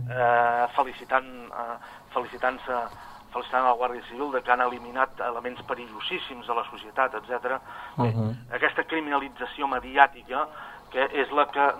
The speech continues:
Speaker 1: d'alguna manera, mm, fa realment tan mal, tan mal com, com,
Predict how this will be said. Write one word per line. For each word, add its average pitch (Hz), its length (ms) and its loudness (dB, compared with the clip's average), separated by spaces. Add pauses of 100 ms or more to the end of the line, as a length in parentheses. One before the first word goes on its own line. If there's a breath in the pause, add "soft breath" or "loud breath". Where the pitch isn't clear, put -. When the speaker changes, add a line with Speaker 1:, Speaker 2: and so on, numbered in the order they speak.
Speaker 1:
d'alguna 127 280 4
manera, 135 520 4
mm, 123 480 -12 (220)
fa 127 200 10 (120)
realment 127 460 -4
tan 156 260 8
mal, 127 180 4 (220)
tan 131 120 -2
mal 131 260 2 (100)
com, 143 400 -2 (520 loud breath)
com, 123 220 -2